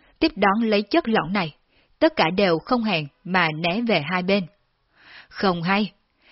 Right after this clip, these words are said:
trong đầu Hàng Lập chợt lóe lên linh quang, nhớ đến điều gì đó không khỏi thất thanh kêu lên,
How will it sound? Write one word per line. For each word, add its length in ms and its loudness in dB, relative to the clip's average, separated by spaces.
trong 200 0
đầu 220 2
Hàng 240 -2
Lập 140 2
chợt 200 4
lóe 200 2
lên 260 0
linh 180 0
quang, 240 0
nhớ 140 6
đến 220 4
điều 140 4
gì 260 0
đó 320 2
không 280 2
khỏi 200 -2
thất 200 -2
thanh 200 -2
kêu 240 0
lên, 200 2